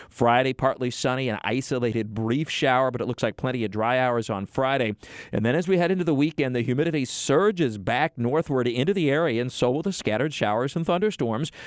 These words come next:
and we'll likely see some locally heavy rain at times over the weekend.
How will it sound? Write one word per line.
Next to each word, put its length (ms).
and 140
we'll 140
likely 300
see 140
some 140
locally 460
heavy 260
rain 260
at 100
times 380
over 180
the 80
weekend. 500